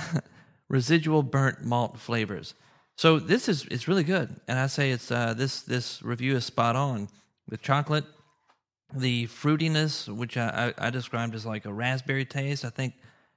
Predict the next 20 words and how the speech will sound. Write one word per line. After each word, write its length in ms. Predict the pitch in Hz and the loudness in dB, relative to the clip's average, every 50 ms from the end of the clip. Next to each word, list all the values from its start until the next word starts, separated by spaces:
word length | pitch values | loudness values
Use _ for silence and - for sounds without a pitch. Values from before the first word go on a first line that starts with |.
| _ _ 123 | _ _ -4
date, 380 | 117 131 131 143 151 147 - - - _ | 2 4 4 4 4 2 -2 -8 -14 _
it, 220 | - 127 - - - | -10 -10 -10 -8 -4
it 140 | - - 110 | -4 -2 -2
does 200 | 123 127 131 - | 0 -2 -2 -2
kinda 240 | - 143 131 120 113 | -4 -4 -4 -4 -4
take, 300 | - - 127 120 - - - | -4 -4 -6 -6 -6 -10 -14
it, 160 | - - - | -14 -10 -6
uh, 160 | 117 113 110 | -6 -6 -6
tastes 280 | - - 127 123 123 - | -6 -6 -8 -8 -6 -4
kind 160 | - 123 117 | -4 -2 -2
of, 200 | 113 107 - - | -2 -4 -6 -10
uh, 220 | 104 98 101 104 107 | -10 -10 -10 -10 -8
like 200 | 110 110 107 101 | -8 -8 -6 -4
dates. 500 | - 120 120 139 147 - - - - - _ - - _ _ _ _ _ _ _ _ _ _ | 0 2 2 2 0 -2 -6 -12 -16 -16 _ -20 -20 _ _ _ _ _ _ _ _ _ _
Uh, 220 | - 120 117 117 110 | -2 -2 0 0 0
the 80 | 117 | 0
malt 300 | 120 131 143 156 147 143 | 2 4 4 4 2 2
flavors 420 | - 151 147 147 139 147 143 127 131 | 2 4 4 4 4 2 2 0 0
are 60 | 127 | 0
there, 500 | 131 135 135 135 135 139 147 165 170 | 2 2 2 4 2 2 2 0 -2